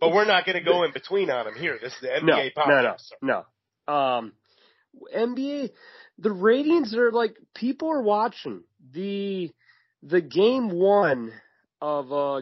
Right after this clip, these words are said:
Speaker 2: Golden State Memphis had one of the highest ratings for this round of playoffs in, like, in a game, like, in the past decade. And, you know, that series is, has been doing pretty well lately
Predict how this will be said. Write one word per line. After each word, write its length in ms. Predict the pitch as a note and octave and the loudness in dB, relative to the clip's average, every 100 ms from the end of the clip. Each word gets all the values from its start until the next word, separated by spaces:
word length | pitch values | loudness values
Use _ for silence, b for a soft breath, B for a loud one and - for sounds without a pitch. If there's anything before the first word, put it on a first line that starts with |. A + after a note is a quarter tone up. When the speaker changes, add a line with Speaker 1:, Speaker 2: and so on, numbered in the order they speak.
| B2+ | -4
Speaker 2:
Golden 320 | E3 F#3+ F3+ | -4 -4 -6
State 320 | - F3+ E3+ | -8 -6 -4
Memphis 480 | C#3 D#3+ E3+ A#2+ - | -2 -4 -4 -10 -8
had 180 | D#3 D3 | -6 -4
one 120 | D3+ | -4
of 60 | D3 | -4
the 80 | C#3+ | -6
highest 720 | - - F3 G3 F#3+ - - | -12 -10 -6 -2 -4 -6 -4
ratings 420 | D#3 F3+ E3+ C3+ | -2 0 -2 -6
for 100 | - | -8
this 200 | D3 D#3 F3+ | -6 -4 0
round 160 | E3 | 2
of 60 | C3+ | 0
playoffs 420 | D3+ D#3+ D#3+ - | -2 0 -2 -4
in, 240 | - C3+ B2+ | -6 -4 -4
like, 200 | B2 A#2+ | -4 -4
in 120 | C3+ | -6
a 40 | C3 | -6
game, 380 | B2 D3 D3+ | -2 -2 0
like, 220 | B2+ A#2 - _ _ | -2 -4 -6 _ _
in 60 | D3 | -8
the 60 | C#3 | -4
past 340 | D#3 E3 - | 0 0 0
decade. 460 | C#3 D3+ - F2+ - _ _ _ _ _ _ | -2 -2 -4 -10 -12 _ _ _ _ _ _
And, 260 | C3+ D3+ D#3 | -4 -2 0
you 80 | D#3 | 0
know, 80 | |
that 220 | C#3+ E3+ E3+ | 2 0 -2
series 580 | - G#3+ F3+ D3 E3 | -6 0 2 2 0
is, 300 | D3+ B2+ - - b b b b b - | -2 -4 -8 -20 b b b b b -4
has 220 | F#3+ C3+ | -4 -2
been 280 | B2+ G3+ F#3+ | 0 2 2
doing 220 | G#3+ G#3 | 0 2
pretty 220 | G#3 G3+ | 2 2
well 380 | G3+ G#3+ G3+ D#3+ | 2 2 0 0
lately 300 | F#3 A#3 | -2 -2